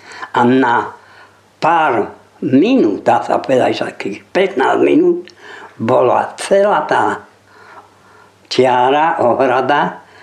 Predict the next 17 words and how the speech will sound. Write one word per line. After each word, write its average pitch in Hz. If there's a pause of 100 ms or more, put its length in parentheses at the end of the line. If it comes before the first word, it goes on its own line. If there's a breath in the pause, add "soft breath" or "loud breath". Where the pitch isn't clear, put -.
(960 loud breath)
asi 131
od, 107 (240)
no, 113
by -
som 104
povedal, 110 (560 loud breath)
to 233
sa 151
hovorí, 123
že 107
my 123
sme 123
to 110
hovorili 110
od 107
spod -
skaly 151